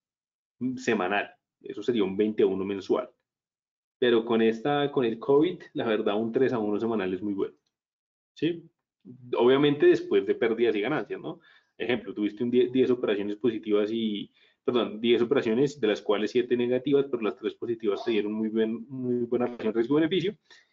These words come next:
y terminas tu semana con un tres a uno, eso ya es muy bueno. No, Hendrix, lo hice algún tiempo, ya no, ya no, no saco parciales. Operadas fundamentales con buy stop o sell stop, así opera en alguna oportunidad fundamentales y es fuerte error, pero a veces,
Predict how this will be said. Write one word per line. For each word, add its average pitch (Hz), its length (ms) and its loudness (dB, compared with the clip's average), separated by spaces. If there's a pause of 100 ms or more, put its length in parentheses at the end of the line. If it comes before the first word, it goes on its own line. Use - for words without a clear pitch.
(140)
y 131 100 -4
terminas 120 340 2
tu 143 100 -4
semana 127 300 2
con 143 100 0
un 135 80 2
tres 143 200 4
a 123 40 0
uno, 151 260 2
eso 104 280 -2
ya 135 220 0
es - 240 -6
muy 104 140 -6
bueno. 101 200 -8 (2500)
No, 147 420 6
Hendrix, 120 580 0
lo 156 240 4
hice 185 220 4
algún 185 260 4
tiempo, 180 360 2
ya 131 180 0
no, 104 280 -4 (160)
ya 107 140 -10
no, 110 80 -6 (440)
no 110 100 -6
saco 107 260 -6
parciales. - 440 -10 (480)
Operadas 151 420 4
fundamentales 151 500 2
con 151 120 -6
buy 131 120 2
stop 135 260 -2
o 143 40 4
sell 143 140 0
stop, 165 280 -4
así 123 140 2
opera 131 180 0
en 131 80 -2
alguna 131 220 0
oportunidad 123 400 -2
fundamentales 123 480 -4
y - 20 -2
es 113 80 -8
fuerte 113 280 -4
error, 117 220 -4
pero 113 120 -2
a 101 40 2
veces, 107 360 -2